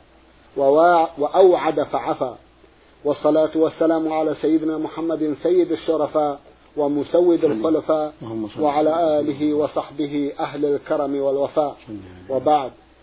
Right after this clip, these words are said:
Speaker 1: فإننا نرسل إليكم هذه الرسالة حتى نستفيد منكم في الإجابة على أمور ديننا ودنيانا، ونريد منكم الإجابة بالصورة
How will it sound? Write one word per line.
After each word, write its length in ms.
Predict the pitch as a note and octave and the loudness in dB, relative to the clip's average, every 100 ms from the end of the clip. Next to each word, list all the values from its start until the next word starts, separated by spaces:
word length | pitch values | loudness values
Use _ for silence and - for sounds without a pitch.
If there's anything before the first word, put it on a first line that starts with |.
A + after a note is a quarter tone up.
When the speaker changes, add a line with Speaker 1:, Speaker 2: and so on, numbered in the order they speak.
| _ _ | _ _
Speaker 1:
فإننا 560 | C#3 C#3+ D#3 D#3 D#3+ D#3 | -6 -2 0 0 0 0
نرسل 460 | D#3+ D#3+ - D#3+ D#3+ | 0 0 0 -2 0
إليكم 600 | D3+ D3+ D#3+ D3+ D#3+ D3+ | 0 2 2 2 -4 -6
هذه 380 | D#3 D#3 D3 D3+ | -6 -4 -2 -2
الرسالة 540 | D3+ - E3+ E3+ D#3+ - _ _ _ | -4 0 2 2 0 -8 _ _ _
حتى 580 | - D#3+ - E3+ D#3+ D3+ | -4 -4 -2 2 2 2
نستفيد 640 | D3+ - D#3 D#3+ D#3+ D3+ | -2 -4 -6 0 2 2
منكم 420 | D#3 D#3+ - D#3+ | -2 -4 -4 -8
في 120 | - | -4
الإجابة 500 | D3 D#3 D#3 D#3+ D3+ F3 D3 | -4 -2 -2 -2 -4 -4 -4
على 180 | D3+ | -4
أمور 360 | D#3+ E3 D#3+ D#3 | -6 -6 -6 -2
ديننا 800 | D#3 D3+ D3 D#3+ D#3 D#3+ D#3+ D#3 | 0 0 0 0 0 -2 -2 -4
ودنيانا، 640 | D3 D3+ D#3+ D#3 C#3 A#2+ G#2+ _ _ _ _ D#3+ | -4 0 0 0 -2 -8 -14 _ _ _ _ -2
ونريد 500 | E3+ D#3+ D#3+ D#3 D#3 | 2 2 2 2 2
منكم 400 | D#3+ D#3 D#3 D3+ | 0 -2 -4 -6
الإجابة 640 | D3 D3+ D#3 D3 C#3+ - | -4 0 0 0 -2 -2
بالصورة 480 | C#3+ - D#3 D3 | -4 -6 -2 -2